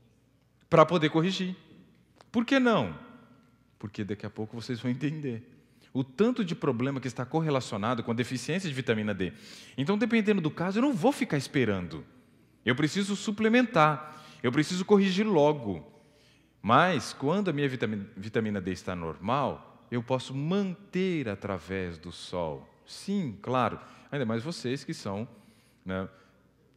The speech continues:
de uma região aqui dos Estados Unidos que vocês têm sol em abundância o ano todo, né? Então, isso é interessante. Olhando ali embaixo naquela imagem,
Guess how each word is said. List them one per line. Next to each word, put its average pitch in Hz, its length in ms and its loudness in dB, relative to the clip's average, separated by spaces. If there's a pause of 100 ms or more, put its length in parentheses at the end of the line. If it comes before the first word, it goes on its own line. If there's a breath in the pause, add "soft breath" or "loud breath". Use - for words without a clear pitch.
(160)
de 98 160 -8
uma 101 140 -2
região 101 560 -2
aqui 95 160 -8
dos 90 180 -8
Estados 95 340 -10
Unidos 92 440 -8
que 117 420 -8 (100)
vocês 85 260 -10
têm 90 160 -10
sol 92 260 -10
em 107 80 -8
abundância 87 520 -10
o 95 40 -8
ano 82 100 -10
todo, - 320 -16 (220)
né? 90 180 -8 (300 soft breath)
Então, 92 140 -8
isso 98 120 -10
é 107 40 -6
interessante. 123 520 -10 (1000 loud breath)
Olhando 226 320 4
ali 185 100 2
embaixo 127 460 0
naquela 98 340 0
imagem, 90 560 -2